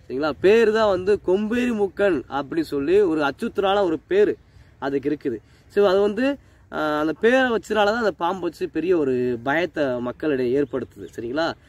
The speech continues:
கொம்பேரி முக்கன் பாம்பு வந்து விஷமற்ற பாம்பு. அந்த பாம்புகள் வந்து பரவலா எங்கெங்க காணப்படுது அப்படின்னா, அடர்த்தியான புல்வெளிகள், அது போக வந்து அடர்த்தியான மரங்கள், பசுமையா இருக்கிற இடத்துல வந்து மரத்து மேல அதிகமா வந்து இந்த பாம்பு காணப்படும். சரிங்களா?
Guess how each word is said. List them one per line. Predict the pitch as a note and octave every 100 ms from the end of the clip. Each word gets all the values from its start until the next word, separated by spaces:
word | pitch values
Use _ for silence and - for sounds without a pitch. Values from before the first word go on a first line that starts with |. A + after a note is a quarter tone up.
| - - -
கொம்பேரி | F3 G3+ A3+
முக்கன் | G3 E3 D3+
பாம்பு | D#3 E3 D#3
வந்து | D#3+ G3+
விஷமற்ற | E3 F3 E3+ D#3 D3+
பாம்பு. | C3 C3 -
அந்த | C#3 D#3+
பாம்புகள் | - F3 A3+ G#3+
வந்து | G3+ G#3
பரவலா | E3+ F#3 A#3 A3+
எங்கெங்க | F3 F#3 G#3+ A3 G3+
காணப்படுது | D#3+ E3+ E3 D3+ C#3+ C3+
அப்படின்னா, | B2 A#2+ C3+ D#3 E3 - - - -
அடர்த்தியான | D3 G3+ A3+ - A3 G#3+ A3
புல்வெளிகள், | - A#3 G#3+ F3 D3+ C3 - - -
அது | C3 C3+ C3+
போக | D3+ D3+
வந்து | C#3 E3+
அடர்த்தியான | C#3+ D3 - D3+
மரங்கள், | C3+ C3 C#3+ D3+ C3+ - -
பசுமையா | C#3+ - A3 G#3+ E3+
இருக்கிற | D#3+ D3 D3
இடத்துல | C#3 B2+ C#3
வந்து | C#3 E3+ A3 - - -
மரத்து | C#3 D#3 G3+ -
மேல | F3+ E3 F3+
அதிகமா | C#3+ D#3 E3 C#3+
வந்து | C3 E3+
இந்த | D3+
பாம்பு | B2+ C3+ B2+
காணப்படும். | B2 B2+ A#2 A2+ F#2+ - -
சரிங்களா? | G#2+ G2+ B2+